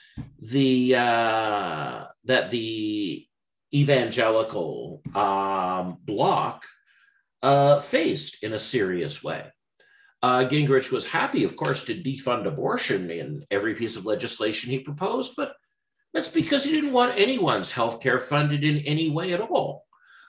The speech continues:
Uh, especially singling out abortion simply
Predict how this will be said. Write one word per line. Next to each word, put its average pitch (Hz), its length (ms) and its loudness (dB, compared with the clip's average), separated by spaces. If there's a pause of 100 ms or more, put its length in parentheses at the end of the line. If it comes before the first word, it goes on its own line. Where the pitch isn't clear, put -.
(120)
Uh, 123 460 4
especially 175 640 -2
singling 147 580 0
out 113 180 0
abortion 165 640 0
simply 127 720 -2